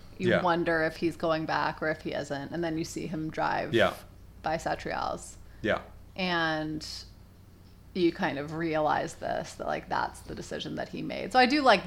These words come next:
Speaker 1: like, I like
Speaker 2: Mm-hmm.
Speaker 1: the progression of it, but I do just, like, I feel like he's a smarter guy than that.
Speaker 2: Right.
Speaker 1: Um,
Speaker 2: Well, we'll see.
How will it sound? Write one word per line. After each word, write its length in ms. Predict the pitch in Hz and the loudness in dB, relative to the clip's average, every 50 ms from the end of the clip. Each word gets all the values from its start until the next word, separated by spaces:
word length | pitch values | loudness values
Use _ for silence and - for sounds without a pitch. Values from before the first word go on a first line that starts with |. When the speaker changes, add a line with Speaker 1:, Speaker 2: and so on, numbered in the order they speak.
| 170 - | 0 4
Speaker 1:
like, 220 | - 185 190 185 | 6 6 8 8
I 120 | 190 190 185 | 8 8 8
like 240 | 190 208 214 214 160 | 10 10 8 8 8
Speaker 2:
Mm-hmm. 100 | 156 160 | 6 4
Speaker 1:
the 60 | 196 185 | 2 0
progression 760 | - - - 160 156 - 151 147 143 180 - - 277 262 | -2 -2 -2 -2 -2 0 0 0 0 0 0 0 2 4
of 120 | 269 277 277 | 6 8 8
it, 120 | 302 285 240 | 8 8 10
but 100 | 247 226 | 10 10
I 120 | 220 214 | 10 10
do 240 | 196 208 220 220 214 | 8 6 6 4 4
just, 240 | 214 190 185 180 - | 4 4 2 2 4
like, 220 | 185 175 170 175 - - - - - - - - - - | 4 4 4 4 0 -10 -18 -20 -20 -20 -20 -20 -16 -12
I 40 | |
feel 200 | - - 247 220 | -2 4 8 10
like 180 | 208 190 180 180 | 10 10 8 6
he's 200 | - 202 180 165 | 2 0 0 0
a 80 | 170 170 | 0 -2
smarter 540 | - - - 185 175 170 170 156 156 151 143 143 | -2 -2 0 2 4 4 4 4 2 0 2 2
guy 320 | 165 160 165 160 156 151 | 4 6 6 6 6 6
than 220 | 151 147 143 143 147 | 4 2 0 0 0
that. 340 | 143 131 131 139 131 - - - - - - - - - - - - - - - - - - - - - - - - - - - | -2 0 0 -2 -2 -4 -8 -14 -18 -18 -18 -18 -20 -20 -20 -20 -18 -16 -16 -16 -16 -18 -20 -20 -20 -20 -20 -20 -20 -12 -4 0
Speaker 2:
Right. 100 | 185 175 | 2 2
Speaker 1:
Um, 680 | 170 165 160 151 156 151 151 156 156 156 160 170 156 - - - - - - - | 2 2 2 2 0 0 -2 -4 -6 -6 -6 -8 -10 -12 -16 -18 -16 -14 0 6
Speaker 2:
Well, 140 | 175 180 180 | 8 8 10
we'll 100 | 175 180 | 10 8
see. 200 | 180 - 127 | 4 4 0